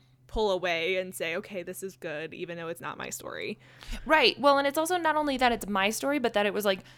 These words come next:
Speaker 2: I don't know, 'cause sometimes that happens when you pick up a book and, you know, you go into it and you're starting to think, like, if I would have picked up Timekeep-, well, I wouldn't have picked up Timekeeper 'cause it had a shit blurb, but if I had picked it
Speaker 1: <laughs>
Speaker 2: up thinking that I,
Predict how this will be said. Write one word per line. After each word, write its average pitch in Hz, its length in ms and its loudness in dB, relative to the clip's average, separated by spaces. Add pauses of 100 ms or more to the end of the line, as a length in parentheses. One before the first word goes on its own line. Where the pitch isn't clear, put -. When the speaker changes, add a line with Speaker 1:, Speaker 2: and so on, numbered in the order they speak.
(320)
Speaker 2:
I 302 80 4
don't 381 80 6
know, 262 120 8
'cause 339 140 0
sometimes 403 280 0
that 381 100 4
happens 285 420 2
when 214 120 -4
you 208 80 -2
pick - 180 -4
up - 80 -2
a 107 60 -6
book - 460 2 (420)
and, 208 520 0 (220)
you 208 120 2
know, 220 120 4
you 220 160 0
go 240 180 6
into 240 240 2
it 226 100 4
and 214 120 0
you're 208 100 -2
starting 208 320 0
to 214 100 -6
think, 202 200 -4
like, 214 160 -4
if 277 100 4
I 294 80 8
would 330 120 4
have - 40 -4
picked 302 160 2
up 269 100 0
Timekeep-, 208 380 -2
well, 208 100 8
I 196 80 8
wouldn't 208 200 2
have - 40 -6
picked 190 140 -2
up 185 60 0
Timekeeper 190 400 -4
'cause 190 140 -10
it 190 60 -4
had 196 120 2
a 190 40 -2
shit 185 300 0
blurb, 175 300 2
but 226 160 4 (260)
if 262 80 -12
I 285 60 6
had 277 120 2
picked 233 200 2
it 233 80 4
Speaker 1:
<laughs> 285 100 6
Speaker 2:
up 233 120 2
thinking 214 720 0 (260)
that 208 380 4 (600)
I, 220 160 6